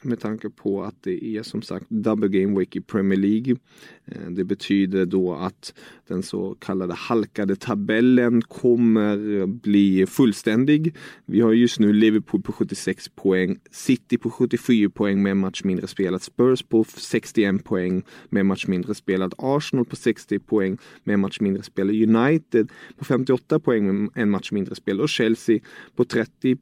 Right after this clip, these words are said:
eh, femtiosju poäng med en match mindre spelad. Och så vidare. Så det,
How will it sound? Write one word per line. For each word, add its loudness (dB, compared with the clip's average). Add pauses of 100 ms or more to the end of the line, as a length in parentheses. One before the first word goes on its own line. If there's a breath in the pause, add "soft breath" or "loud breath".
(140)
eh, 0
femtiosju 0
poäng 2
med -2
en -8
match -12
mindre -10
spelad. -12 (460 loud breath)
Och 4
så -2
vidare. 0
Så -2
det, 2